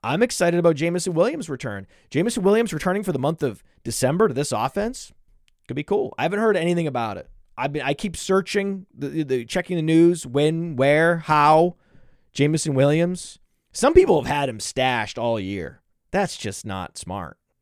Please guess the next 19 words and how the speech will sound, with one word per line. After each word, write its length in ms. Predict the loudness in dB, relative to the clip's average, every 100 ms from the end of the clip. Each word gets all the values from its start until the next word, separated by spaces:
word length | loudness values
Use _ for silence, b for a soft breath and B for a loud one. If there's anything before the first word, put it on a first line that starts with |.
| -10
That's 280 | -6 -6 -8
not 220 | -12 -14
smart. 360 | -14 -12 -12 -14
I 40 |
mean, 140 | -12 -10
you 80 |
could 140 | -6 -6
have 60 |
been 80 | -6
stashing 400 | -6 -2 -2 -4
Donovan 280 | -4 -4 -4
Peoples-Jones. 600 | -6 -8 -4 -4 -4 -6
You 60 | -6
could 100 | -6
have 60 |
been 80 | -6
stashing 420 | -6 -2 -2 -4
Terrace 340 | -4 0 0 0
Marshall. 520 | -2 -2 -4 -10 -14